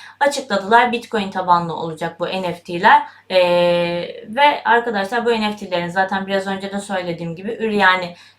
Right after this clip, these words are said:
tabii ki de N F T alınmasına ben, e, karşı değilim ama Yuga Labs gibi aslında güzel N F T, e, yapan şirketler tarafından alınması bence oldukça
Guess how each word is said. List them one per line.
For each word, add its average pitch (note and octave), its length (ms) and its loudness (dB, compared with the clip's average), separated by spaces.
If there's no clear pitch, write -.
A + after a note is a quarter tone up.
tabii C#4+ 240 0
ki C4+ 120 -8
de A3 160 4
N F#3+ 120 2
F F#3+ 60 -12
T F#3 200 -2
alınmasına F#3+ 640 -2
ben, F#3 440 0
e, F3+ 220 4
karşı F#3+ 420 0
değilim C4+ 320 0
ama C#4 240 2
Yuga A#3 280 0
Labs B3+ 380 -2
gibi A3 200 -2
aslında G#3 360 2
güzel A3 500 4
N G3+ 180 0
F - 100 -14
T, G3+ 360 -4
e, F3 40 -2
yapan G3+ 420 2
şirketler G3+ 680 2
tarafından F#3 440 -6
alınması G#3+ 520 -4
bence A#3 420 2
oldukça C#4+ 640 4